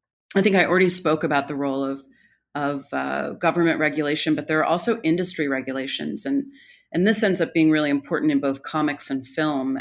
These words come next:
as producers themselves, in response to complaints about, you know, having content that is socially objectionable, they moved to create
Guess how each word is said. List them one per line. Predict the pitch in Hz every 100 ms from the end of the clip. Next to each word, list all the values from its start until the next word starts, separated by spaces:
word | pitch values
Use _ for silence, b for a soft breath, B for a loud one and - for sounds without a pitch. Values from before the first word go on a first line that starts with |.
| 135
as | 135 131 135 - - - - _ _ _
producers | - 185 202 196 180 156
themselves, | 165 151 - 156 151 135 143 - -
in | 156 147 139 -
response | 156 156 - 160 - -
to | 147
complaints | 156 139 - 143 123 - -
about, | 131 131 127 120 - _ _ _ _ _ _ _ _ _ _ _ _ 90 -
you | 147
know, | 131 110
having | 120 - 151 147 139
content | - 156 156 147 135
that | 139
is | 143 -
socially | 143 - 139
objectionable, | 123 143 151 - 151 127 127 131 143
they | 160 160
moved | 156 180 185 160 143 - -
to | -
create | - - 147 135 131 -